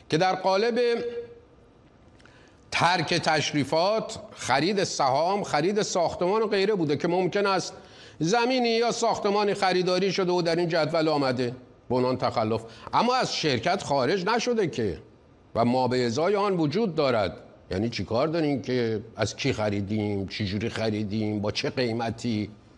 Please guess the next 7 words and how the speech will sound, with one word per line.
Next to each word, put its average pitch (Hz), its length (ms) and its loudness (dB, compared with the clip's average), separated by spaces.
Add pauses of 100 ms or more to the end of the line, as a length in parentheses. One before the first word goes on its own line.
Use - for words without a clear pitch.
(120)
دست 123 260 0
به 123 80 2
دست 117 320 0
کردیم؟ 101 600 0 (1300)
خب 135 160 2 (420)
خریدیم 175 720 0
دیگه. 156 320 -2